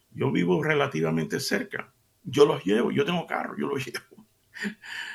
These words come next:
Y yo con la boca abierta, yo le <laughs> "Wow".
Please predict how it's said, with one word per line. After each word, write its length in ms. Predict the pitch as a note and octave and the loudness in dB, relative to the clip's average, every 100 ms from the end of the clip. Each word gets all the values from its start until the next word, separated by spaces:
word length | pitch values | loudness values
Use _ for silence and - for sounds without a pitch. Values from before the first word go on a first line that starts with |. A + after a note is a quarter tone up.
| - | -6
Y 100 | - | 2
yo 140 | B2 C#3 | 6 6
con 100 | C3+ | 6
la 60 | |
boca 300 | B2+ C3 C3 | 6 4 4
abierta, 320 | B2+ - - - | 2 2 0 -2
yo 140 | - | 0
le 80 | B2+ | 0
<laughs> 600 | - - G#3+ - _ - | -2 -6 -12 -16 _ -8
"Wow". 680 | D3 - - A2+ - F#3 | -6 -6 -4 0 0 -2